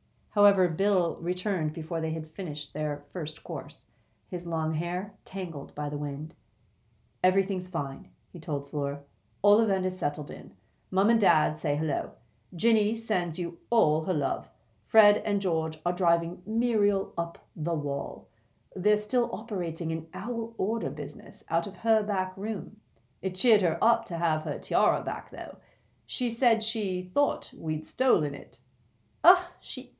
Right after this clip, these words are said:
is charmante, your aunt," said Fleur crossly,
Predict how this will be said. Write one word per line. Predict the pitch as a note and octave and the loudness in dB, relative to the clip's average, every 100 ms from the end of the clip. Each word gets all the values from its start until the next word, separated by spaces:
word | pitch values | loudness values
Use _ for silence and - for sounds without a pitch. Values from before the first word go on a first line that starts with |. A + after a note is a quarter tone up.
| - | -8
is | E4+ D#4+ - - | -4 -4 -6 -8
charmante, | - G#3 G#3 A3 B3 A3+ A3 G#3 G3 - | -2 -2 0 0 0 -2 -2 -2 -2 -4
your | - - A#3+ | -6 -4 0
aunt," | A3+ A3 G#3+ _ _ _ _ _ | 2 0 -2 _ _ _ _ _
said | - D#3+ D#3 | -4 -4 -4
Fleur | E3+ D#3 | -4 -4
crossly, | D3+ - D3 D3+ D#3+ D3+ D#3 | -4 -2 -2 -2 -4 -4 -6